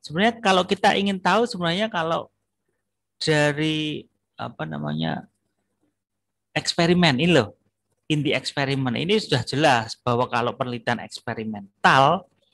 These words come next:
itu ada pre dan apa, post test seperti itu. Ya, jadi oke, ini, ini riset instrumennya ini, a paper based test and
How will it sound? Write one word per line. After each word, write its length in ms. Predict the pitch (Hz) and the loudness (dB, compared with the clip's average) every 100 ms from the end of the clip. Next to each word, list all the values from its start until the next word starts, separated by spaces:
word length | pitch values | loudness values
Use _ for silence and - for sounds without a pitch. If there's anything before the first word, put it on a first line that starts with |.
| _ _ _ _ - | _ _ _ _ -4
itu 500 | 127 - _ - 170 | -4 -6 _ -4 2
ada 240 | 131 123 127 | 2 4 0
pre 480 | - _ 165 190 185 | -2 _ 0 2 0
dan 240 | 143 123 | 0 0
apa, 260 | 104 139 170 | 0 0 0
post 540 | - 147 180 - - _ _ _ | 0 -2 0 -4 -12 _ _ _
test 320 | - 107 - - - - - | -6 -6 -8 -12 -14 -14 -14
seperti 400 | 117 110 - - | -12 -10 -10 -10
itu. 240 | - 95 98 _ _ _ _ _ _ _ _ _ _ _ _ _ | -10 -14 -14 _ _ _ _ _ _ _ _ _ _ _ _ _
Ya, 160 | - - | -12 -10
jadi 400 | 117 - 143 - - _ - | -6 0 0 0 -8 _ -8
oke, 240 | 120 165 | -2 2
ini, 520 | 147 110 127 156 - _ _ | 4 2 0 -2 -4 _ _
ini 360 | - 131 165 - | -6 -2 -4 0
riset 280 | 147 143 143 | 0 0 -2
instrumennya 480 | 135 139 147 160 151 | -4 -4 -4 -2 -2
ini, 240 | 120 101 - _ _ _ _ _ _ _ - | -4 -6 -14 _ _ _ _ _ _ _ -6
a 40 | |
paper 360 | - 139 147 - | -2 0 0 0
based 200 | 127 - | -2 4
test 260 | 170 175 - | 4 4 0
and 360 | 135 156 180 | -2 -2 -8